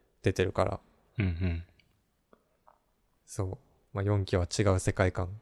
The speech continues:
Speaker 1: なのか、違う存在が出るはず。
Speaker 2: だね。
Speaker 1: いやー、でも難しそう。
Speaker 2: いや、見るわ。見ます。
Speaker 1: 四期やったら？
Speaker 2: うん。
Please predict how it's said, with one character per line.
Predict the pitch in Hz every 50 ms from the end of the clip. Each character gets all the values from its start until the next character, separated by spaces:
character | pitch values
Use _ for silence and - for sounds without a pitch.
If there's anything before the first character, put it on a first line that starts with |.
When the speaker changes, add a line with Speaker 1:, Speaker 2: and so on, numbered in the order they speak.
| _ _ _
Speaker 1:
な | 113
の | 92 90
か、 | - -
違 | - - - 107
う | 95 95 90 90 - - -
存 | - - - 98 90
在 | 87 95 90 90
が | - 92
出 | 90 92
る | 90
は | 90 95
ず。 | 92 - 120 120 - _ _ _ _ _ _ _ _ _ _ _ _ _ _ _ _ _ _ _ _ _ _ _ _ _ _ _ _ _ _ _ _ _ _ _ _ _ _ _ _ _ _ _ _ _ _ _ _ _ _ -
Speaker 2:
だ | - - - 98 95
ね。 | 90 87 85 87 120
Speaker 1:
い |
や | 107
ー、 | 107 107 107 107 107 110 113 107 107 107 110 _ _ _ _ _ -
で | 117
も | 113 113 113
難 | 110 107 110 - 117
し | 104
そ | - - 120 98 - - _ _ _ _ _ _ _ _ _ _ _ _ _ _ _ _ _ _ _ _ _ _ _ _ _ _ _ _ _ -
う。 | 113
Speaker 2:
い | 110 104
や、 | 101 98 98
見 | 101 107 110
る | 101 104 90
わ。 | 82 80 85 - _ _ _ _ _ _ _ _ _ _ _ _ _ _ _ -
見 | 98
ま | 92 92 92
す。 | 90 - - - - - _ _ _ _ _ _ _ _ _ _ _ _ _ _ _ _ _ _ _ _ - -
Speaker 1:
四 | 113 101 95
期 | - -
や | 92
っ | 87
た | - - 92
ら？ | - 110 110 - _ _ _ _ _ _
Speaker 2:
う | 107
ん。 | 95 87 87 87 -